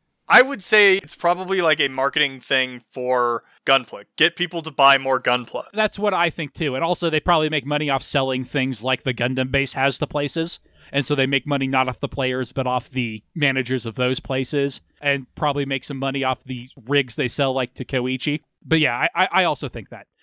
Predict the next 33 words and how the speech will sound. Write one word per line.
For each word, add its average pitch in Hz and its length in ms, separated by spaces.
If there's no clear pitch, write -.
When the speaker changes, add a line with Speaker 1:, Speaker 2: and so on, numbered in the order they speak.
Speaker 2:
Uh, 139 240
not 196 240
super 175 280
important, 117 480
but 120 220
just 156 200
made 156 120
me 127 120
think 127 200
about 104 240
it. 110 100
So 240 100
twenty 370 260
million, 262 300
not 214 220
bad. 123 320
Not 220 220
the 254 60
most 220 200
popular 196 360
game 170 180
in 160 60
the 147 80
world, 131 240
but 127 140
not 131 220
bad. - 280
Speaker 1:
I - 80
wonder 240 220
if - 80
they 233 100
were 214 100
using, 156 880